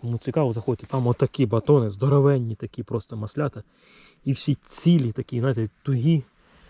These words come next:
Ну просто, просто я таке, таких грибів більше не знаходив.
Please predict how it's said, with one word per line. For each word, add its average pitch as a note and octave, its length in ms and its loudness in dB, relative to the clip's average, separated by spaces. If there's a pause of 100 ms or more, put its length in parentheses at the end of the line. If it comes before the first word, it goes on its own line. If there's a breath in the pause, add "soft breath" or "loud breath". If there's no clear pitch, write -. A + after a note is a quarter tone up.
(500 soft breath)
Ну B2 160 -6
просто, B2 560 0 (120)
просто C3+ 280 -4
я B2+ 100 -2
таке, - 280 -4
таких C3 280 -2
грибів B2+ 360 0 (200)
більше B2+ 540 -4 (260)
не C#3+ 260 6
знаходив. B2+ 540 -2